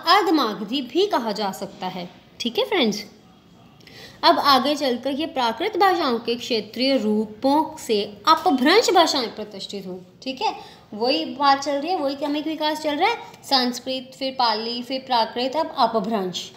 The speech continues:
ठीक है, इनका समय पाँच सौ ईस्वी से एक हज़ार ईस्वी तक माना जाता है। अपभ्रंश भाषा साहित्य के मुख्यतः दो रूपों में मिलती है, पश्चिमी और पूर्वी। अनुमानतः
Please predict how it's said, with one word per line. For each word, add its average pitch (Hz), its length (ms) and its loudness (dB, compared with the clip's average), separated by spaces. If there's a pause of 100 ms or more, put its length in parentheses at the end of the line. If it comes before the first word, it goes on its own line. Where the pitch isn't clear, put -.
(440)
ठीक - 120 -20
है, 294 140 -6
इनका 277 300 4
समय 370 280 2
पाँच 247 300 0
सौ 285 80 -4
ईस्वी 294 280 -4
से - 180 0
एक 285 240 0
हज़ार 262 260 4
ईस्वी 214 220 -6
तक 214 220 -8
माना 185 260 -6
जाता 175 300 -10
है। 185 160 -12 (340)
अपभ्रंश 277 680 4
भाषा 233 440 4
साहित्य 247 580 -2
के 240 220 -4 (300)
मुख्यतः 254 500 2
दो 247 220 4
रूपों 226 320 0
में 214 120 -6
मिलती 202 360 -8
है, 180 120 -12 (280)
पश्चिमी 254 380 -4 (240)
और 285 140 6
पूर्वी। 180 440 -6 (400)
अनुमानतः 269 760 0